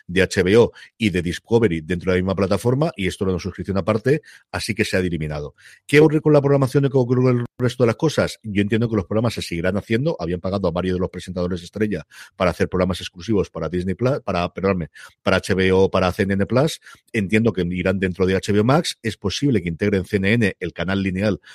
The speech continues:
dentro de esta suscripción, o a lo mejor solamente para las que paguen más y los gratuitos, eh, se queden por debajo.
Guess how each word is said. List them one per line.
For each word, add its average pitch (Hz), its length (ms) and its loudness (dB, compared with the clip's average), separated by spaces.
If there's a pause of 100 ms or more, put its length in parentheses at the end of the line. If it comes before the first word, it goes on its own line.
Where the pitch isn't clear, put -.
(120)
dentro 98 320 0
de 95 40 4
esta 98 140 -2
suscripción, 123 640 0 (420)
o 117 200 8
a 113 60 6
lo 107 80 4
mejor 95 280 0
solamente 101 380 2
para 95 160 2
las 90 160 0
que - 100 -4
paguen 90 240 2
más 92 300 0
y 104 80 -10
los 85 260 -6
gratuitos, 87 540 -4
eh, 87 160 -2
se - 120 -14
queden 85 200 -2
por 78 100 -6
debajo. 73 360 -10